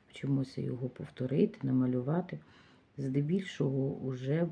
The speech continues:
ідея була чиєюсь, і зараз максимально цікаво працювати саме з тими ідеями, які,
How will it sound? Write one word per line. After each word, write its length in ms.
ідея 440
була 360
чиєюсь, 720
і 60
зараз 340
максимально 800
цікаво 460
працювати 680
саме 380
з 40
тими 380
ідеями, 560
які, 480